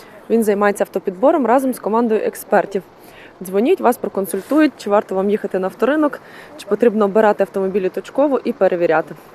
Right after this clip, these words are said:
Також підтримайте наш канал лайком, коментарем, підписуйтесь, активовуйте дзвіночок, щоб не пропускати оновлень та бути в курсі всіх подій разом. Гарного перегляду!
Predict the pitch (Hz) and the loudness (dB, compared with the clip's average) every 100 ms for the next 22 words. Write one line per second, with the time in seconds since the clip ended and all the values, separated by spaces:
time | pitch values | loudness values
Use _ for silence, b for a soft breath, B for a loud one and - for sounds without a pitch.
0 | - 220 226 - - 208 196 196 190 190 | -14 -6 -6 -4 -2 0 -2 -2 -4 -4
1 | - 190 180 180 294 339 285 - 196 190 | -4 -2 0 0 0 0 -6 -4 -4 -4
2 | - 196 285 311 B B B B - - | -2 0 0 -2 B B B B -4 2
3 | 311 285 247 226 - 190 185 180 175 170 | 2 4 0 -2 -2 2 2 2 -4 -6
4 | 190 294 302 - - 214 196 - 190 202 | -2 -2 -2 -4 -2 -4 -8 -6 -6 -2
5 | - 190 190 202 285 302 277 214 190 202 | 2 4 4 4 2 2 0 -2 -6 -6
6 | 190 196 196 185 320 349 226 196 190 180 | -4 -6 -6 -8 -8 -2 -2 -2 -2 0
7 | 165 180 - - 190 247 285 240 185 180 | -2 -4 -12 -14 -2 0 2 0 2 0
8 | 185 175 | 0 -4